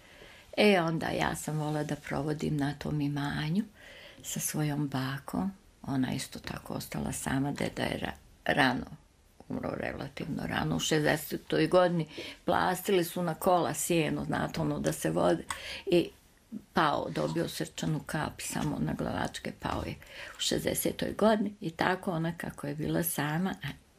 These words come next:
a ja sam volila, baka je bila strašno sposobna žena za sve. A volila je to, kažu, za žensko, kaže, rukata, svašta zna. I mene učila, mene naučila sa tri i po godine da vezem.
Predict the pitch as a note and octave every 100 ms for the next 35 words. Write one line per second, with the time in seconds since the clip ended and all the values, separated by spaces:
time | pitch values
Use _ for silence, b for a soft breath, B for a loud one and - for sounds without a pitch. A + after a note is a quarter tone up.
0 | - _ _ B B B B B _ -
1 | C3 D3 F#3+ G3 - E3+ D#3 D3+ D#3 D3+
2 | D3+ D3 D#3+ - E3+ D#3 E3 E3 - -
3 | E3 D3+ - D#3 D#3 - B2 - - -
4 | - - - - - - - - C#3 C#3
5 | B B B - D3+ D3+ D3 D#3 D#3 C#3+
6 | - C#3 - D#3+ C#3 - - B B B
7 | D#3 D3+ D#3+ F3 D#3 - C#3+ C#3+ C#3+ -
8 | D3 D3+ - - - - - _ - -
9 | A#2 - - - - - B B B B
10 | B B G3 F#3 G3 E3 C3 - - -
11 | - D#3+ E3+ D#3 D3+ D#3+ E3+ - E3+ E3
12 | - - F3+ F#3+ E3+ - D3+ C#3+ D#3 C#3+
13 | C#3 - A2 - - - -